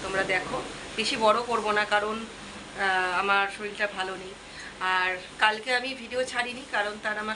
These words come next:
শরীরটা ভালো ছিল না কালকে, ঠিক আছে? তো সেই জন্য আমি কালকে ভিডিও ছাড়িনি।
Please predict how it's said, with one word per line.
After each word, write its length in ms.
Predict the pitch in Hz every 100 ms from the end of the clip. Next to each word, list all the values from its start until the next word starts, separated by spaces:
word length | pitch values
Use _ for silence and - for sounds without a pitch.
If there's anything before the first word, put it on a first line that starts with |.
| -
শরীরটা 320 | 220 226 254
ভালো 280 | 226 190 190
ছিল 200 | 196 170
না 160 | 175 185
কালকে, 260 | 185 180 - -
ঠিক 160 | 247 247 294
আছে? 160 | 240 170 - - - - -
তো 120 | 202
সেই 220 | 196 233
জন্য 300 | 220 240 240
আমি 380 | 302 254 233 220 214 - - -
কালকে 320 | 202 196 247 208
ভিডিও 200 | 202 233
ছাড়িনি। 400 | 226 175 170 175